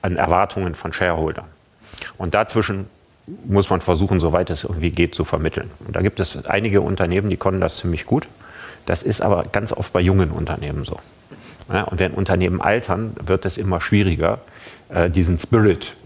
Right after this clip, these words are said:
aufrechtzuerhalten, dass das eine und das andere irgendwie miteinander verwandt sind oder was miteinander zu tun haben und nicht zwei Dinge, die so in gegenläufige Entwicklungen gehen.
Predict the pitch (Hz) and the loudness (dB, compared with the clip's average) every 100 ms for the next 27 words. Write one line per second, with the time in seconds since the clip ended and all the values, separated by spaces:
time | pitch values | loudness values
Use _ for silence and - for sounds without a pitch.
0 | - 87 - 78 - 76 73 71 82 - | 0 0 0 -4 -2 0 0 2 0 0
1 | 104 139 - 90 - - - 98 113 123 | -4 -4 -4 -2 0 -2 0 0 2 0
2 | 92 90 78 - 98 107 85 92 98 98 | 0 -2 -2 0 0 2 2 4 2 2
3 | 95 95 90 90 90 90 85 80 95 107 | 2 2 2 0 0 0 2 2 2 0
4 | - 98 - 87 82 85 85 85 85 80 | 0 0 2 2 2 0 0 2 2 0
5 | 87 - 104 78 85 98 87 87 - - | 0 2 2 2 0 0 0 0 -2 0
6 | 82 95 101 92 82 - 78 - 92 - | 2 4 4 4 0 0 -4 -2 -4 -2
7 | - 87 92 85 82 80 76 80 90 - | 2 4 4 4 2 0 -2 0 -2 -2
8 | - - - - | -6 -8 -10 -12